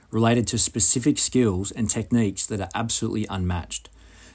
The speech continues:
Now add this to the longevity of, of his career and we're in uncharted waters. As Mike Stewart wrote, and I quote again,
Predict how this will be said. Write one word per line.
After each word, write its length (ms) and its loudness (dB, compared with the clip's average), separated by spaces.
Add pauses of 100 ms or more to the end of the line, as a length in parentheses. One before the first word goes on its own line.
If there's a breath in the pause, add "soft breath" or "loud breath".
Now 240 4
add 220 4
this 380 2
to 140 -6
the 120 2
longevity 720 4
of, 160 -4 (320)
of 120 -2
his 160 2
career 600 0
and 100 2
we're 160 4
in 180 2 (220)
uncharted 460 2
waters. 420 -4 (1040)
As 140 0
Mike 220 4
Stewart 360 2
wrote, 300 0
and 100 -4
I 120 -4
quote 260 -2
again, 400 0